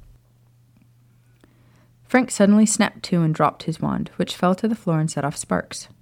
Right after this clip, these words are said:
Thankfully, the smoke stopped. "What on earth? All of you stop this moment!" One by one, each Gryffindor stepped back,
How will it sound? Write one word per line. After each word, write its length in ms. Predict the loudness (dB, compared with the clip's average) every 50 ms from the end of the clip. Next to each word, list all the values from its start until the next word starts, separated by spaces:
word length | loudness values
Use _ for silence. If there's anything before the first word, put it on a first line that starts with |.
| _ -2
Thankfully, 480 | 0 0 0 0 0 -2 -2 -2 -2 -6 _ _ _ _ -10
the 80 | -8
smoke 300 | -2 0 0 0 0 -2
stopped. 360 | -8 -10 -10 -10 -12 -14 -20 -20 _ _ _ _ _ -20 -20 -20 -20 -20 _ 0
"What 420 | 4 6 6 6 4 2 -2 -6 -8 _ _ 2 4
on 420 | 6 8 8 8 6 4 2 0 _ _ _ 6
earth? 400 | 6 6 6 4 -2 -10 -20 -20 _ _ _ _ _ _ _ _ 2 6
All 160 | 6 6 6
of 100 | 6 4
you 80 | 2
stop 520 | 0 0 -2 0 4 6 4 4 4 0 -14 -18 -20 -20 _ _ _ -4
this 360 | -2 0 0 0 0 2 4
moment!" 560 | 4 4 4 2 -2 -6 -8 -12 -16 -20 -20 _ _ _ _ _ _ _ _ _ _ _ _ _ _ -6
One 220 | -2 0 0 0
by 160 | 0 -2 -4
one, 420 | -6 -6 -8 -8 -8 -8 -8 -10 -8 -6
each 400 | -6 -6 -6 -6 -10 -20 -20 -14 -12
Gryffindor 440 | -12 -12 -10 -10 -10 -8 -8 -10 -10
stepped 440 | -10 -10 -10 -10 -10 -12 -16 -14
back, 360 | -12 -10 -10 -12 -14 -18 -20